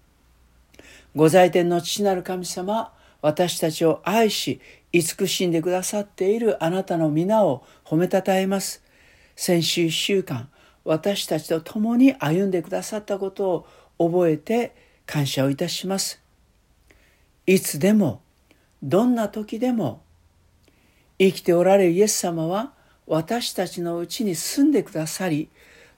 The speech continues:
共に歩んでおられることを覚えることができるように、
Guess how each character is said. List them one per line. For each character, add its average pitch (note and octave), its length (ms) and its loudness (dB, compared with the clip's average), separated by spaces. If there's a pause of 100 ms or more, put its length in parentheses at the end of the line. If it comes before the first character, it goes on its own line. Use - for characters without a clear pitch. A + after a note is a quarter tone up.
共 A3+ 340 2
に C4 240 4 (400)
歩 F3+ 280 4
ん F3 80 0
で E3 200 0
お F3 100 0
ら G3+ 140 4
れ G#3 120 2
る G3+ 120 0
こ G#3 160 -6
と C4 200 0
を G3+ 220 0 (360)
覚 E3 320 6
え E3 40 6
る D#3+ 80 2
こ E3 120 -4
と E3+ 100 -6
が E3+ 120 -2
で F3+ 140 -2
き B3 140 -2
る B3+ 100 4
よ A3+ 200 4
う C#3 60 0
に、 G#2 160 -8